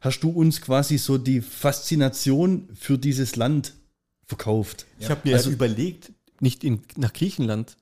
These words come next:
Speaker 2: zu fliegen,
Speaker 1: Ja.
Speaker 2: sondern tatsächlich ja,
Speaker 1: Ja.
Speaker 2: äh, nach Tel Aviv. Ich hab ja schon geguckt, mir war's nur zu teuer für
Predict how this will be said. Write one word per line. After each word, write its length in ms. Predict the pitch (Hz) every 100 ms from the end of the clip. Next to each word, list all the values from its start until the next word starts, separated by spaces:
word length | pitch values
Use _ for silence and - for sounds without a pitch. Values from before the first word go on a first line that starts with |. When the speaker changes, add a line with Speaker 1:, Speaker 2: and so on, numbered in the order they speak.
| _
Speaker 2:
zu 160 | -
fliegen, 480 | 113 - 123 123 160
Speaker 1:
Ja. 80 | 170
Speaker 2:
sondern 360 | - 127 117 - _ _
tatsächlich 520 | 135 - 139 147 -
ja, 260 | 139 143 - _
Speaker 1:
Ja. 520 | - 165 160 131 131 120
Speaker 2:
äh, 40 |
nach 140 | 131
Tel 180 | 123 135
Aviv. 360 | 135 139 170 -
Ich 120 | 123
hab 80 | 113
ja 80 | 117
schon 140 | 123
geguckt, 200 | 113 175
mir 100 | 123
war's 180 | 120 -
nur 80 | 120
zu 100 | 123
teuer 320 | - 156 151
für 380 | 151 120 117